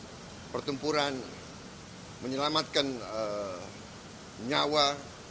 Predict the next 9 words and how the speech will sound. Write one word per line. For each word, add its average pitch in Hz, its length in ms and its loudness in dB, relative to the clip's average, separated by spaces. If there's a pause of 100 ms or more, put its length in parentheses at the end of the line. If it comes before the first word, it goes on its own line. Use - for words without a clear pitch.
(1000)
rakyat 135 380 4
yang 123 160 -2
tidak 120 200 0
berdosa, 127 600 0 (240)
yang 110 100 -4 (600)
rakyat 131 400 4
yang 127 160 -2
tidak 120 240 0
bersenjata, 135 720 4